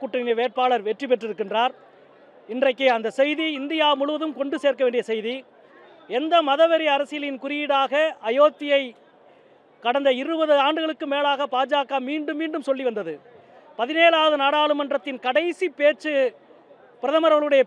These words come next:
பேச்சு முழுக்க முழுக்க அயோத்தியில் புதிய ராமர் கோவிலை கட்டி ஆயிரம் ஆண்டு இருளை நாங்கள் அகற்றிவிட்டோம் என்று பேசினார்.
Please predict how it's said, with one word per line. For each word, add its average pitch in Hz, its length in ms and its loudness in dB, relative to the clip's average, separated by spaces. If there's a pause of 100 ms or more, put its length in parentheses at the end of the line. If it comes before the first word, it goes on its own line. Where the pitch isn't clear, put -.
பேச்சு 294 260 2 (100)
முழுக்க 330 540 -2
முழுக்க 320 240 -4 (160)
அயோத்தியில் 302 560 0 (140)
புதிய 311 260 -4
ராமர் 285 380 -2
கோவிலை 277 320 0
கட்டி 262 360 -6 (640)
ஆயிரம் 330 400 2
ஆண்டு 294 280 -2 (120)
இருளை 330 360 0
நாங்கள் 262 360 -4
அகற்றிவிட்டோம் 302 640 -2
என்று 233 120 -6
பேசினார். 220 480 -4